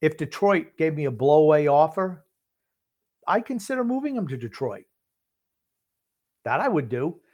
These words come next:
Detroit's got a lot of good young players who could slot right into their lineup. They have draft picks, and he's somebody that they would need some veteran leadership, uh, leadership on one of the top line, the top line for them going forward. I mean, so for Detroit, it's a good move,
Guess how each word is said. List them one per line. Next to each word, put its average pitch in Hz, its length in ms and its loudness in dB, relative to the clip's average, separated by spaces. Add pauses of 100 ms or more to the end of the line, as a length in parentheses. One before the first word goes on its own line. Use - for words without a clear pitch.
(240)
Detroit's 202 320 2
got 180 160 2
a - 20 6
lot 160 240 2
of 123 160 -4
good 156 220 -2
young 143 280 -2
players 135 380 -2
who 131 80 -10
could 113 160 -16
slot 135 300 -2
right 135 200 0
into 120 160 -12
their 120 180 -8
lineup. 123 480 -8 (340)
They 127 100 -4
have 123 240 -6
draft 123 380 -8
picks, 202 340 -6 (460)
and 135 260 -8
he's 165 260 -8
somebody 156 360 2
that 120 180 -6
they 147 180 4
would 151 240 0
need 131 320 -8 (100)
some 135 200 -8
veteran 135 400 0
leadership, 127 420 -6 (160)
uh, 127 120 -8 (240)
leadership 135 580 -2 (380)
on 127 160 -6
one 131 120 -4
of 123 60 -10
the 123 80 -6
top 127 300 -2
line, 123 280 -6
the 143 200 -2
top 127 280 4
line 120 340 -4
for 120 120 -12
them 120 260 -6
going 117 280 -4
forward. 160 420 -6 (420)
I 139 40 -6
mean, 143 160 -6
so 139 120 -2
for 131 120 -4
Detroit, - 360 0
it's 240 140 -6
a 135 60 -4
good 117 240 0
move, 135 260 -2